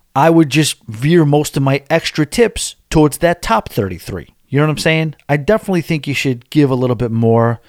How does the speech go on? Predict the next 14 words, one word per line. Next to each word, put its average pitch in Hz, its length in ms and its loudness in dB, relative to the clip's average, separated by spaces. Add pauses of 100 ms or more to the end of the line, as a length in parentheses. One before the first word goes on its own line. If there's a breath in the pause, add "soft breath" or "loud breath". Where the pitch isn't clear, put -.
(140 soft breath)
smile, 147 840 0
hand 156 360 0
them 151 140 0
some 139 220 -2
bills, 131 580 0 (300 soft breath)
uh, 117 260 2
show 165 320 0
them 151 160 0
that 143 160 -2
you 135 140 -2
appreciate 135 640 -4
their 123 140 0
hard 120 260 2
work. 156 500 -2